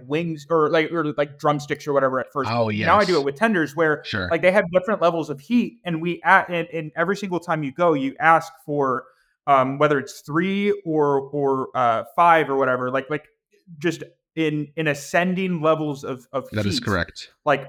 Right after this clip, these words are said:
Speaker 1: one, one cold, one medium, one hot, one holy.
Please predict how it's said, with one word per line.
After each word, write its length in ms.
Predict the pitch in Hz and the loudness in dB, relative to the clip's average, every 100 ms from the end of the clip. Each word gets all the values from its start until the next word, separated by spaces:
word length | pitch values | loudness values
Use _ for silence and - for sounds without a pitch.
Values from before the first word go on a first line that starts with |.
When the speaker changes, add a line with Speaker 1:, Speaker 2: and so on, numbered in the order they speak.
| - | -14
Speaker 1:
one, 240 | 147 170 202 196 - | -2 0 0 -2 -16
one 340 | 151 165 185 175 | -2 0 0 -2
cold, 680 | 190 175 175 175 165 160 - | -2 0 0 -2 -4 -12 -4
one 260 | 156 170 | -2 0
medium, 500 | 160 165 165 160 156 | 0 -2 -2 -2 -2
one 160 | 151 151 | -2 -2
hot, 300 | 143 165 135 | 2 2 2
one 120 | 139 | -4
holy. 760 | 131 - 160 151 135 123 127 | -6 -8 -6 -6 -6 -8 -10